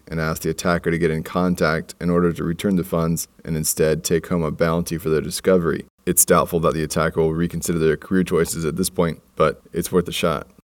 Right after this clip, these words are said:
Retail investors may be relaxing as Google searches for Bitcoin price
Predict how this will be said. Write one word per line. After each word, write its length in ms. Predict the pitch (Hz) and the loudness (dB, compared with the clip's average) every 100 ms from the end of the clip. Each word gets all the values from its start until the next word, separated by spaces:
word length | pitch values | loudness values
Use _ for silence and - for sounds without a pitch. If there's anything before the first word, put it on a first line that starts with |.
| _ _ _ - | _ _ _ -2
Retail 360 | 101 95 95 90 | 0 4 6 6
investors 560 | 85 87 - 87 80 | 6 4 4 -4 0
may 160 | 95 95 | 0 2
be 140 | 92 | 2
relaxing 640 | 76 78 87 107 - 85 78 | 0 2 2 0 -2 -2 -2
as 100 | 82 | -4
Google 320 | 87 80 82 | -4 -2 -2
searches 420 | - 85 - 82 | -2 -2 -2 -6
for 200 | - 82 | -2 -2
Bitcoin 500 | 76 82 - 87 80 | 0 -2 -2 -4 -4
price 560 | - 87 82 85 - | -2 0 0 0 -4